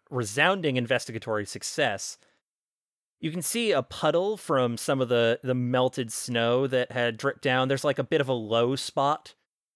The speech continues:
uh, on the, on the pavement there, uh, that has collected some water, and, uh, there are some slightly drier patches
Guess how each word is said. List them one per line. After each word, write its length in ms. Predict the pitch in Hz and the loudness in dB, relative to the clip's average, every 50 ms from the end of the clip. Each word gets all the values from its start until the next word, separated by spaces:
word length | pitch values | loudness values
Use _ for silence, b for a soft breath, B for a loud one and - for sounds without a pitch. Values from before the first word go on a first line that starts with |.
| _ | _
uh, 460 | - 113 110 110 113 113 113 113 113 113 - | -2 0 2 2 2 2 2 2 0 0 -2
on 320 | 113 113 113 117 117 113 | -2 -2 0 0 -2 -2
the, 460 | 107 117 113 110 107 107 104 107 104 - _ _ | -4 -4 -4 -4 -4 -4 -4 -4 -6 -8 _ _
on 120 | - 117 113 | -6 -4 -4
the 80 | 110 | -4
pavement 560 | - - - 135 127 123 - - 139 135 135 - | -4 -2 0 0 0 0 0 -2 -4 -4 -2 0
there, 380 | 143 139 135 139 139 147 143 _ _ _ _ _ _ _ _ _ _ _ | 2 2 4 2 2 0 -6 _ _ _ _ _ _ _ _ _ _ _
uh, 380 | - 120 117 113 110 110 110 107 | -4 -2 0 2 2 2 2 0
that 320 | 104 113 110 104 101 - - _ _ - | 0 -2 -2 -2 -2 -4 -6 _ _ -12
has 360 | - - 120 113 110 - - | -6 -4 -2 -2 -2 -4 -8
collected 720 | - - 143 120 127 120 117 - - 127 110 107 104 101 | -6 -4 -4 -2 0 -2 -2 -4 -4 -2 -2 -2 -2 -4
some 200 | - - 123 104 104 | -6 -6 -4 -4 -2
water, 600 | 101 104 104 104 101 101 101 95 95 95 101 - - | 0 0 2 2 0 0 0 -2 -2 -4 -4 -6 -8
and, 560 | 110 101 101 101 98 98 98 101 104 101 - - | -8 -8 -6 -6 -6 -6 -6 -8 -10 -12 -10 -8
uh, 340 | 104 104 104 101 101 104 - | -6 -4 -2 -2 -2 -4 -4
there 300 | - 127 123 120 120 117 | -4 -2 0 2 2 2
are 60 | 113 113 | 0 0
some 360 | - - 123 110 104 104 107 - | -2 -4 -4 -2 -2 -4 -6 -8
slightly 520 | - - - - 180 208 233 - 185 170 131 | -8 -8 -4 0 0 0 0 0 -2 -4 -4
drier 460 | 107 - 113 113 113 127 139 143 151 | -4 -2 0 0 2 2 2 0 -2
patches 800 | 143 - 160 160 170 170 - 196 190 190 190 196 190 - - - | -4 -2 0 0 0 -2 -4 -6 -6 -6 -6 -6 -6 -6 -8 -8